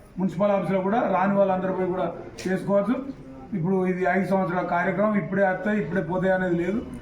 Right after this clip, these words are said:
వేరే వాళ్ళు వచ్చి చెప్పినా అదంతా నమ్మవలసిన అవసరం లేదు.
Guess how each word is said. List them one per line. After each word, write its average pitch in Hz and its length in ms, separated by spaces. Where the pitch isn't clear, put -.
వేరే 196 220
వాళ్ళు 214 280
వచ్చి 202 260
చెప్పినా 196 260
అదంతా 196 320
నమ్మవలసిన 190 460
అవసరం 180 280
లేదు. 220 300